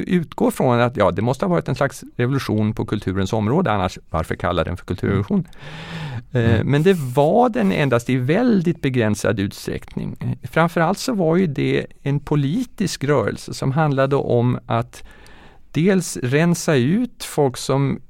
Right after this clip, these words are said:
Speaker 1: tyckte Mao hade felaktiga politiska åsikter, eh, skyffla dem åt sidan. Och samtidigt fostra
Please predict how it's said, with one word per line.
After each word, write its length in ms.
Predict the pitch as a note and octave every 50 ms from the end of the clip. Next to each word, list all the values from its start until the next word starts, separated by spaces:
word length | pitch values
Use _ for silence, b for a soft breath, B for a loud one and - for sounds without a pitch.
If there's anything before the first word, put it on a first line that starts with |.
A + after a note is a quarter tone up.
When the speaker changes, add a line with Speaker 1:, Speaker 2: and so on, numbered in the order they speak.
| - - - - -
Speaker 1:
tyckte 260 | - - C3+ - D#3
Mao 360 | D3+ C3 A2+ A#2+ C3+ C#3+ C#3+ C3+
hade 240 | A#2+ C3+ C3 B2+
felaktiga 760 | A#2+ - - - E3 C#3+ A2 A2 C3 C#3+ C#3+ - - E3 D3+ D3
politiska 560 | - C#3 A#2 G#2+ F2 - - - - A2 A2
åsikter, 720 | A#2+ A#2 E2 - - - A2 - - - - - - - - - - - -
eh, 260 | - - - - G2+
skyffla 440 | - - - - C3+ - - C3 B2+
dem 220 | A2 G2+ G2+ G2+
åt 120 | G2+ -
sidan. 400 | - - - A#2 G2+ - - - G2+ B B B B B B B B B B B B B B B B -
Och 380 | C#3+ D#3 F#3+ F3+ - - - -
samtidigt 600 | - - - E3 E3 D#3 B2 - B2+ A#2+ B2 A2+
fostra 880 | - - - - E3 - - - - - - - A#2+ A#2+ A#2 A#2+ A#2 -